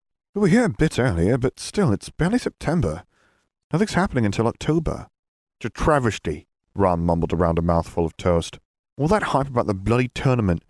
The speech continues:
and we have to wait until October to enter." Hermione's eyes narrowed. "Don't swear."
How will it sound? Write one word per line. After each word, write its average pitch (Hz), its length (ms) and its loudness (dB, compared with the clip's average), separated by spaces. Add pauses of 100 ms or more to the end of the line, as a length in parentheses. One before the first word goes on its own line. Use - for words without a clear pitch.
(500)
and 117 60 0
we 127 80 4
have 143 80 0
to 139 80 2
wait 120 240 2
until 120 320 0 (960)
October 151 500 2
to 92 160 0
enter." 87 320 -2 (840)
Hermione's 107 460 2
eyes 90 300 2
narrowed. 90 480 2 (240)
"Don't 240 220 -12
swear." 90 720 -2